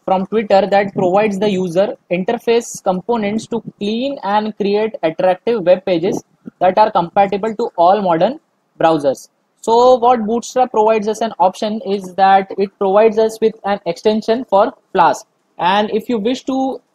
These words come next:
install that, uh, extension for your Flask application so that you can use Bootstrap in your Flask application, so you need to write a command in your command prompt. So we'll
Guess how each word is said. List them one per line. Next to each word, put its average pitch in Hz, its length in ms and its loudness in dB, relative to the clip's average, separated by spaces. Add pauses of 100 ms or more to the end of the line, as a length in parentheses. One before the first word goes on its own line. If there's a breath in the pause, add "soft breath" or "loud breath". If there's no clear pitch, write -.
install 208 580 0 (300)
that, 196 360 2
uh, 208 300 6
extension 220 640 -2
for 202 200 2
your 202 180 4
Flask 196 380 0
application 190 600 -2
so 202 140 -2
that 202 180 2
you 202 100 -2
can 196 160 0
use 196 180 0
Bootstrap 208 560 0
in 185 80 -4
your 185 140 -2
Flask 185 340 0
application, 175 540 -4 (360)
so 226 180 4
you 233 180 0
need 240 220 0
to 254 160 2
write 220 420 4
a 214 80 2
command 214 420 2
in 214 120 0
your 220 140 4
command 196 360 0
prompt. 190 240 -2
So 202 400 2
we'll 196 240 0